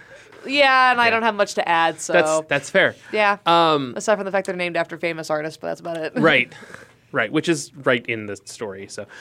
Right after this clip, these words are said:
Speaker 2: uh, so Teenage Mutant Ninja Turtle cereal, um, was Chex with marshmallows.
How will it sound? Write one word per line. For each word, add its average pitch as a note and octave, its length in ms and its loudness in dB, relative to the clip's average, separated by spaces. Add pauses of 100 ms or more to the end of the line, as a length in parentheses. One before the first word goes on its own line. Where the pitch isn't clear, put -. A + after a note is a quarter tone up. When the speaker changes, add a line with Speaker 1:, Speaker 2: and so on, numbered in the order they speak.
(160)
Speaker 2:
uh, C#3+ 220 2
so C#3 160 0
Teenage G3 380 0
Mutant F3 200 0
Ninja E3+ 80 -4
Turtle D#3+ 200 2
cereal, A#2 460 0 (420)
um, B2 420 0
was B2+ 180 -4
Chex - 640 -4
with B2 160 -8
marshmallows. - 640 -8